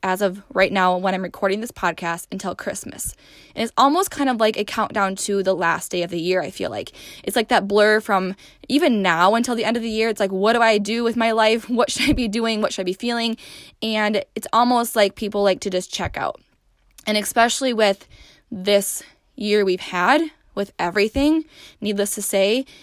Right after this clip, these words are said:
it feels even easier. As much as I joke around about, like, "See you later, twenty twenty," it's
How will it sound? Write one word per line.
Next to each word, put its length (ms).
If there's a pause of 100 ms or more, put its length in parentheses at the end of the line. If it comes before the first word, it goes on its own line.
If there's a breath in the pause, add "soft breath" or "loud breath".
(200 loud breath)
it 160 (220)
feels 380
even 320
easier. 440
As 140
much 160
as 60
I 80
joke 260
around 460
about, 420 (140)
like, 120
"See 220
you 80
later, 240
twenty 320
twenty," 380 (520 loud breath)
it's 140